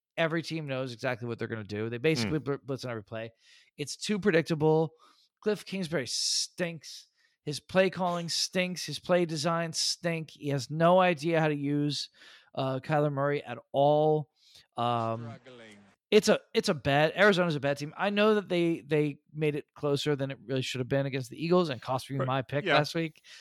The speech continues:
Speaker 1: I get that. That's different. That was at home, and the Eagles had really taken their foot off the gas a lot in that game, which they should not have done
Speaker 2: They
Speaker 1: in
Speaker 2: do it every
Speaker 1: retrospect.
Speaker 2: goddamn second half, if, you know, d-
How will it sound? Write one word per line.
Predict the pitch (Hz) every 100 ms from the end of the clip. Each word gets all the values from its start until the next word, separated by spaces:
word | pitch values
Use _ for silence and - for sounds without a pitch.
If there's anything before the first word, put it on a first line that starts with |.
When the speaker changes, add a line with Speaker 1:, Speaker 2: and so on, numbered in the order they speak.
| - -
Speaker 1:
I | 196
get | 160 175 170
that. | 185 180 180 - _ _ _ _ _ _
That's | 165 196 254 277
different. | 165 202 - 156
That | 175
was | 196
at | 190
home, | 165 175 175 175 170 -
and | 165 170
the | 175
Eagles | 175 190
had | 170 135
really | 139 160 147 139
taken | 143 135
their | 135
foot | - 120
off | 107
the | 110
gas | 95 95 98 - -
a |
lot | 87 87 98 -
in | 110
that | 117 107
game, | 113 113
which | 104 -
they | 107
should | - 110
not | 101 98
have | 101
done | 92 101 107 -
Speaker 2:
They | 147
Speaker 1:
in |
Speaker 2:
do | 135 127
it |
every | 107 107
Speaker 1:
retrospect. | 107 101
Speaker 2:
goddamn | 107 98
second | - 120 120
half, | 113 170 147
if, | 82
you | 92
know, | 98 107
d- | 123